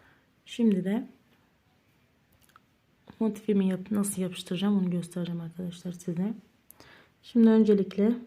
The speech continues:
ara boşluğumuzu yapacağız. Bakın böyle ara boşluk, böyle küçük küçük direkler yapacağız. Ben bir tane yapmışım şimdi. Bir, iki, üç zincir çekiyoruz arkadaşlar.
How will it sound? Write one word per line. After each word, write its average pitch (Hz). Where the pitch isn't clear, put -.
ara 208
boşluğumuzu 190
yapacağız. 185
Bakın 220
böyle 214
ara 214
boşluk, 185
böyle 190
küçük -
küçük -
direkler 180
yapacağız. 175
Ben 185
bir 185
tane 180
yapmışım 180
şimdi. 180
Bir, 208
iki, 208
üç 240
zincir 185
çekiyoruz 185
arkadaşlar. 175